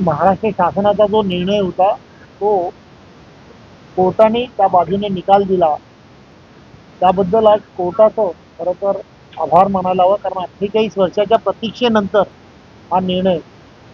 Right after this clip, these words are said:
हा दिला गेलेला आहे. खरं तर हे निर्णय जे आहेत, ते निर्णय त्या त्या वेळेला झाले असते, तर हा जो तिढा आहे, तो गेल्या अनेक वर्षाचा जो तिढा आहे,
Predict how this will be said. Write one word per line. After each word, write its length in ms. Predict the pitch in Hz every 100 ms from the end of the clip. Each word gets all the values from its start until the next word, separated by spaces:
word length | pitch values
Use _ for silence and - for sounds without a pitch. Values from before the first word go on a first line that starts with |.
| - - - -
हा 80 | 170
दिला 260 | 165 170 175
गेलेला 360 | 175 180 185
आहे. 160 | 180 185 - -
खरं 200 | 165 190 214
तर 120 | 202
हे 160 | 190
निर्णय 400 | 196 185 185 202
जे 140 | 202 196
आहेत, 160 | 190 214
ते 60 | 202
निर्णय 340 | 185 175 180 208
त्या 100 | 180
त्या 180 | 170 202
वेळेला 300 | 196 196 202
झाले 240 | 170 175
असते, 220 | 190 - 240 - - - - -
तर 120 | 185
हा 200 | - 175
जो 120 | 185 190 -
तिढा 220 | 190 214
आहे, 180 | 202 196
तो 120 | 190
गेल्या 300 | 185 175 185
अनेक 320 | 175 196 202
वर्षाचा 360 | 185 - 185 190
जो 120 | 180
तिढा 300 | 175 175 170
आहे, 100 | 156